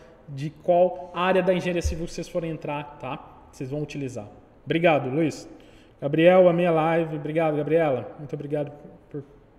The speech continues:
compartilhar. Obrigado por estar aqui também, se comprometendo e dedicando o seu tempo pra melhorar e evoluir.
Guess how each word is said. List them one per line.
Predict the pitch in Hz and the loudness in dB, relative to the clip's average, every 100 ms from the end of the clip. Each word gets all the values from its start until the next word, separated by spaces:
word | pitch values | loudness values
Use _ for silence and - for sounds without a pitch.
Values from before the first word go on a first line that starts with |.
| _ | _
compartilhar. | 151 135 139 - 147 | -14 -10 -10 -8 -6
Obrigado | 147 139 160 | -4 -4 -4
por | - | -4
estar | 175 175 | -6 -8
aqui | 175 | -8
também, | 170 165 143 127 - - | -6 -6 -6 -10 -16 -20
se | - - | -20 -10
comprometendo | 156 156 147 135 165 180 185 - - - - - | -6 -4 -4 -6 -6 -4 -6 -10 -20 -20 -20 -6
e | 170 190 - - - - - _ | -4 -4 -6 -20 -20 -20 -20 _
dedicando | 131 175 156 165 180 185 | -4 -4 -4 -8 -4 -4
o | 175 | -4
seu | 185 | -4
tempo | 165 170 165 160 | -4 -6 -6 -8
pra | - 160 165 - - - | -4 -4 -6 -14 -18 -8
melhorar | 156 160 143 131 131 143 | -2 0 0 0 -4 -8
e | |
evoluir. | 139 151 156 117 | -4 -4 -2 -4